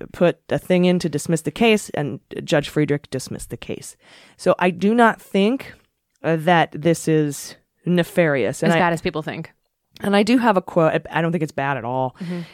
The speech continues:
Speaker 1: And I do have a quote from, uh, our buddy Glenn Kirshner, who, thirty-year prosecutor, federal prosecutor
Speaker 2: Mm-hmm.
Speaker 1: in the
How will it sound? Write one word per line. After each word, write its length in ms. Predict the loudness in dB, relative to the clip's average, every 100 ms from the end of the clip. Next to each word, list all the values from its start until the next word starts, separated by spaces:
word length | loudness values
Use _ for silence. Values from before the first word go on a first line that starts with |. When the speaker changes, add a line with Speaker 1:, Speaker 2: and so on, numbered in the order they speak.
| -2
Speaker 1:
And 100 | 2
I 60 | 4
do 200 | 4 4
have 180 | 4 2
a 60 |
quote 440 | 0 0 2 2 0
from, 580 | -4 0 0 0 -4 -6 -6
uh, 800 | -6 -8 -10 -12 -12 -12 -14 -16 _ _ _ _
our 120 | -6 -2
buddy 260 | 0 -2
Glenn 320 | -2 -2 -2
Kirshner, 1000 | -4 -12 -14 -4 -2 -2 -10 -12 -8 -8 -10 _ -20 -20 _ 0
who, 440 | 4 6 6 2 -8
thirty-year 420 | -2 2 4 4 2
prosecutor, 540 | 0 -2 -4 -2 -2
federal 240 | 0 -2 -2
prosecutor 580 | -6 -8 -8 -6 -6 -4
Speaker 2:
Mm-hmm. 240 | -2 -4 -6 _ _
Speaker 1:
in 260 | -4 -2 -2
the 500 | -2 0 0 -2 -6